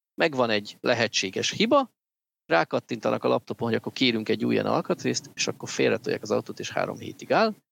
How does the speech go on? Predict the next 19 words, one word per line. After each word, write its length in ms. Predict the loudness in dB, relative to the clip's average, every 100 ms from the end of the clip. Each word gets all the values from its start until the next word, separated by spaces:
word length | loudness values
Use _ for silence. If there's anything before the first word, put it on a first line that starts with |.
| -2
Három 260 | 2 2 2
hét 200 | 0 2
múlva 240 | 2 4
megérkezik, 760 | 2 2 2 2 0 2 0 -2 -18 -20 _
akkor 140 | 0
megint 300 | 2 4 2
le 160 | 4 4
a 60 | 4
kalappal, 760 | 4 4 2 2 4 4 0 -8 _ _ _ _ _ 2
kora 160 | 4
reggel 420 | 4 2 4 2
nekiálltak, 540 | 4 0 4 4 2 -2
amikor 280 | -4 -2 0
délután 380 | 2 2 0
megérkezett 500 | 0 2 0 0 -2
az 100 | 0
alkatrészt, 420 | 0 0 -2 -4 -4
és 80 |
elkezdték 640 | 0 0 0 -4 -6 -10 -14